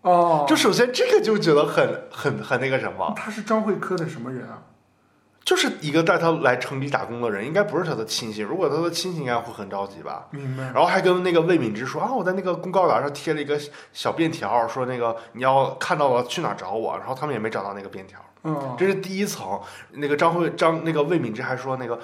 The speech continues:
Speaker 2: 那你不行，你得带我去找那个孩子。”结果找的时候，那个，那个女的还说：“那你得给我钱，我一天的那个打工费是多少钱？你得那个给我这个钱。”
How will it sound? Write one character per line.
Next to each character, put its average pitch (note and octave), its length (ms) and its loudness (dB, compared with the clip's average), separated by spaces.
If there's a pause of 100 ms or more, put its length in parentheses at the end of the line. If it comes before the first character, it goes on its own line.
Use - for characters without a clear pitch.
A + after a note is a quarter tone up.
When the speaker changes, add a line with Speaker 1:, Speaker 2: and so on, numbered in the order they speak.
(100)
Speaker 2:
那 G#3+ 100 2
你 G#3+ 260 0
不 F3+ 120 -4
行， D3+ 160 -2 (140)
你 E3 80 2
得 C#3 80 4
带 E3 160 4
我 C#3 80 2
去 - 120 -8
找 G#2 220 -4
那 A#2 60 -8
个 A#2+ 80 -6
孩 - 200 -12
子。” G2 160 -6 (320)
结 F3 140 0
果 D3+ 340 4
找 G2+ 380 2
的 C#3 100 2
时 C#3+ 160 -2
候， B2 200 4
那 C#3 100 0
个， B2 260 0
那 C#3+ 80 -4
个 B2+ 100 -4
女 G#2+ 200 -10
的 - 80 -8
还 G#2 100 -10
说 A2 240 -6 (160)
：“那 F4 80 -2
你 C4 120 -2
得 C3 80 -4
给 A2+ 100 -6
我 A2 100 0
钱， - 240 -10 (540)
我 D3 100 4
一 D3+ 120 2
天 E3 200 -2
的 E3+ 120 2
那 E3+ 100 0
个 C#3+ 80 2
打 - 160 -2
工 B2 140 -10
费 C#3+ 120 -6
是 A#2 120 -4
多 D#2+ 100 -6
少 D#2+ 60 -6
钱？ - 240 -14
你 F3 80 -12
得 B2+ 260 -6 (400)
那 B2 160 -10
个 A2+ 240 0
给 A#2 160 -2
我 B2 100 0
这 A2 80 -4
个 G2+ 60 -4
钱。” - 220 -10